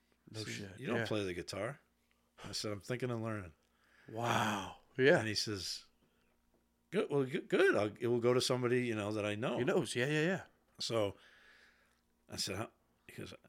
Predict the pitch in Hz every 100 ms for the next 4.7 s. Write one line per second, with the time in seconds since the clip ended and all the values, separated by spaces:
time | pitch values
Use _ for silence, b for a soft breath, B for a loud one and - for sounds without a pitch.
0 | _ _ - 101 92 139 170 165 - 139
1 | 113 107 104 92 - _ _ _ _ _
2 | _ 135 143 156 208 156 120 98 107 95
3 | 110 117 80 - - - 95 101 - 113
4 | 113 110 107 - 101 95